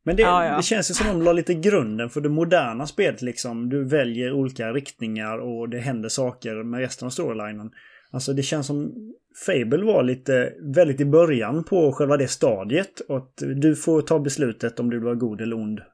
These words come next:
Speaker 1: Och det kommer bli konsekvenser på hur du beter dig.
Speaker 2: Mhm.
Speaker 1: Eh, jag kan inte komma ihåg något spel innan som hade något liknande faktiskt.
Speaker 2: Nej,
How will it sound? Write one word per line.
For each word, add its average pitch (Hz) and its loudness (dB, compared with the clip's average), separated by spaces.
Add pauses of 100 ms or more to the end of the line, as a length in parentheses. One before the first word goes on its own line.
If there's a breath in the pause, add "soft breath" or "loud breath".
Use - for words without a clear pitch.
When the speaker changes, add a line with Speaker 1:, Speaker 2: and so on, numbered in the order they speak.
(120)
Speaker 1:
Och 123 -8
det 135 0
kommer 131 2
bli 131 2
konsekvenser 131 -2 (260)
på 123 -6 (240)
hur 143 -2
du 135 2
beter 131 0
dig. 156 -2 (880 soft breath)
Speaker 2:
Mhm. 190 -4 (420)
Speaker 1:
Eh, 120 -4
jag 135 4
kan 175 -4
inte 160 2
komma 160 0
ihåg 127 2
något 135 -4
spel 127 -2
innan 120 -4
som 123 -4
hade 113 -4 (320)
något 131 -4
liknande 135 -2
faktiskt. - -8 (1300)
Speaker 2:
Nej, 269 -2